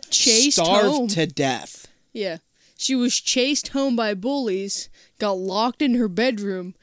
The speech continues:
Speaker 1: and starved to death 'cause her mom wasn't home.
Speaker 2: Yeah. And who is apparently mute.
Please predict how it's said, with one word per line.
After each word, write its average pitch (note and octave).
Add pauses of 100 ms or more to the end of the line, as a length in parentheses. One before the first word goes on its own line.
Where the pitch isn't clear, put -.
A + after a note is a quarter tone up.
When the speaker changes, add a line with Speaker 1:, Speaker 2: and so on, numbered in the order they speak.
(220)
Speaker 1:
and F#3
starved A3+
to G#3
death G3+
'cause G3
her F3+
mom G3
wasn't E3
home. C3+ (180)
Speaker 2:
Yeah. C#3+ (1040)
And G#3 (100)
who A#3
is A#3+
apparently A#3+
mute. E3+